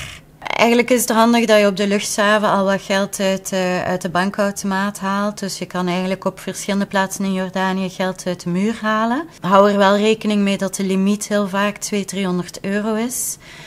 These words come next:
Eh, maar de reisbegeleider gaat jullie daar ook, eh, bij helpen. Op het moment dat je een beetje laag bij kas, eh, komt, dan, eh,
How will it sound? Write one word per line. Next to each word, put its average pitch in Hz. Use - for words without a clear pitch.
Eh, 170
maar 165
de 160
reisbegeleider 156
gaat 156
jullie 156
daar 151
ook, 151
eh, 156
bij 156
helpen. 160
Op 156
het 160
moment 156
dat 160
je 151
een 165
beetje 156
laag 180
bij 170
kas, 185
eh, 180
komt, 185
dan, 170
eh, 170